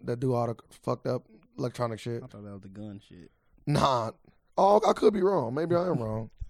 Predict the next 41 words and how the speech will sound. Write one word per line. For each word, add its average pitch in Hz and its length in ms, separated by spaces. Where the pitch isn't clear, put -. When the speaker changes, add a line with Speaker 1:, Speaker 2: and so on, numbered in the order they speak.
Speaker 2:
<laughs> 185 560
Speaker 1:
Shit, 147 320
let 143 100
me, 175 140
let 175 160
me 185 60
double 175 240
check 151 240
my 156 160
shit 120 280
now. 113 420
You 151 140
making, 143 440
look, 117 240
this 160 160
is 160 80
Alternative 139 580
Facts 123 320
Podcast, 127 460
everybody. 120 460
So 113 420
if 202 280
it's 202 120
not 196 180
the 185 80
N 170 140
R 151 160
A, 156 40
I'm, 170 120
I'm, 175 240
I'm 170 100
gonna 180 160
look 175 160
up 160 80
the 135 80
term. 131 260
But, 135 240
uh, 156 840
do 170 120
you 214 220
think 185 480